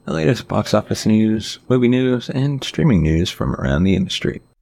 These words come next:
Today on the Cinema Gold Show, we dive into the latest box office numbers and headlines from around the industry. But before we do that, we'd like to remind you, you can find us on Facebook, Twitter, TikTok, and Instagram.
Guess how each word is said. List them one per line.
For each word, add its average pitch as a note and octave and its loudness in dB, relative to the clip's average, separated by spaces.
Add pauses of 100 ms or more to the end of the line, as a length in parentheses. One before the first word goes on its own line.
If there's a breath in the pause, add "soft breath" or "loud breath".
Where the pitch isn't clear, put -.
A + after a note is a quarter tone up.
(1000)
Today A#2+ -8
on B2+ -10
the - -16
Cinema B2 -10
Gold C3 -12
Show, D#3+ -10
we F#2 -10
dive F#2+ -10
into C3 -10
the - -16
latest G#2+ -14
box - -12
office A#2+ -18
numbers D#3+ -14
and D3+ -12
headlines E3 -14
from - -16
around F#2+ -10
the A#2+ -10
industry. - -18 (720)
But - -12
before E3 -12
we E3 -8
do E3 -10
that, F3+ -12
we'd - -14
like F2+ -12
to - -18
remind F2+ -12
you, C#3 -14
you A#2 -16
can - -20
find - -16
us - -20
on - -16
Facebook, C#3 -12 (100)
Twitter, B2+ -10
TikTok, A#2+ -14
and B2 -10
Instagram. E2 -14